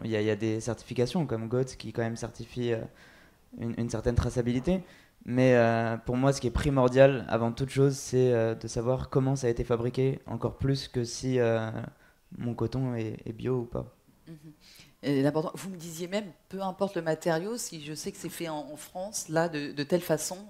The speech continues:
Speaker 2: c'est le plus important.
Speaker 1: Complètement. Euh, je, je trouve ça hypocrite, en fait, de vouloir à tout prix faire, euh, de l'éco-responsabilité parce que c'est devenu un outil marketing. Euh, à partir du moment où je fais quelque chose, euh,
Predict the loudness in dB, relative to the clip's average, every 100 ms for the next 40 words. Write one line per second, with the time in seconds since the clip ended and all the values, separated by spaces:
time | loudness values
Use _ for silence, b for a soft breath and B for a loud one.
0 | -12 -10 -10 -12 -10 -10 -10 -12 -14 -4
1 | 4 6 6 0 -6 _ 2 8 10 8
2 | 6 4 2 2 -2 -4 -8 -8 -8 -6
3 | 0 2 8 10 10 8 8 8 8 8
4 | 6 4 b b b -2 6 12 12 12
5 | 6 0 4 4 4 6 8 10 10 8
6 | 8 4 4 4 6 6 6 2 2 2
7 | 2 2 2 2 0 -2 0 4 4 4
8 | 4 2 2 2 2 0 0 0 -2 -4
9 | b b b b b _ -2 2 2 2
10 | 0 0 -4 -6 -14 _ _ _ 2 4
11 | 6 6 6 6 6 6 2 -4 -12 2
12 | 6 6 6 4 6 8 8 8 8 8
13 | 6